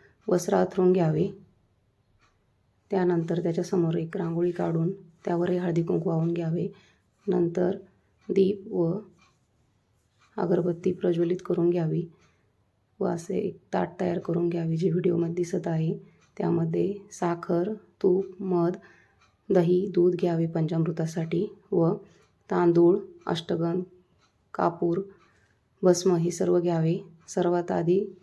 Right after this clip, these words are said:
गणेश पूजनाने सुरुवात करावी. गणेश पूजनासाठी चौरंगावर तांदूळ ठेवून त्यावर गणपतीची मूर्ती ठेवावी.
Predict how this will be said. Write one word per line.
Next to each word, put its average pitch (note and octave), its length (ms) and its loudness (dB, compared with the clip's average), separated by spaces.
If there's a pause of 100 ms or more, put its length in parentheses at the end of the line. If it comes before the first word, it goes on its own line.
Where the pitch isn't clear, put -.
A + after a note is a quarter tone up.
गणेश F3 240 2
पूजनाने F3 500 0
सुरुवात E3+ 360 2
करावी. E3 360 0 (500)
गणेश F3+ 200 2
पूजनासाठी E3+ 840 -2 (380)
चौरंगावर E3+ 560 2
तांदूळ E3+ 420 0
ठेवून E3+ 280 0
त्यावर E3 340 0
गणपतीची E3+ 640 -2
मूर्ती E3 320 0
ठेवावी. E3 480 -2